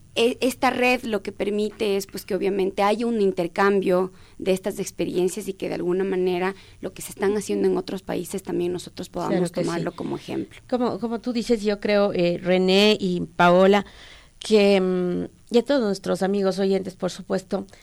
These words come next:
Speaker 2: que el trabajo de los recicladores es un trabajo sumamente importante
Speaker 1: Sí.
Speaker 2: para todos nosotros, especialmente para el cuidado del medio ambiente. Y en ese sentido, los gobiernos locales, los gat,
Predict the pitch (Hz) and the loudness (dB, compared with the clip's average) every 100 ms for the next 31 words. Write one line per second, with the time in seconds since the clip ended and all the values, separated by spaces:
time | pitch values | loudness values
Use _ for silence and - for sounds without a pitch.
0 | _ _ _ - 220 - - - 202 190 | _ _ _ 0 0 0 -4 -2 -2 -2
1 | 190 208 208 302 - 277 202 190 185 - | -2 0 0 -2 0 -2 -2 -4 -6 -8
2 | 190 190 185 196 262 294 285 240 240 208 | -6 -4 -2 0 -2 -2 -4 -4 -2 0
3 | 196 220 233 - 277 247 233 - 196 - | 0 0 -2 -6 -4 -4 -6 -8 -8 -6
4 | 180 180 226 233 240 240 302 233 208 - | -6 -2 0 0 0 -4 -6 -6 -6 0
5 | 185 180 202 311 208 190 - 220 220 226 | 0 2 0 0 0 0 2 2 4 0
6 | 196 - 196 202 190 190 196 214 - 208 | 0 -2 -4 -4 -4 -2 -2 -2 4 6
7 | 226 226 - - 233 - 226 226 233 233 | 4 2 -8 2 2 4 0 4 4 4
8 | 196 180 190 180 175 165 170 165 160 - | 0 -2 -2 0 0 0 0 0 0 -4
9 | - 214 226 254 269 269 254 302 294 185 | -4 -4 -2 -2 0 0 2 2 4 2
10 | - - - - 214 226 196 196 190 233 | -2 -20 -20 0 6 6 8 6 6 8
11 | 240 247 240 226 202 180 180 - 240 262 | 8 8 6 6 4 6 6 6 8 8
12 | 254 175 180 180 175 233 240 | 8 4 2 0 2 2 2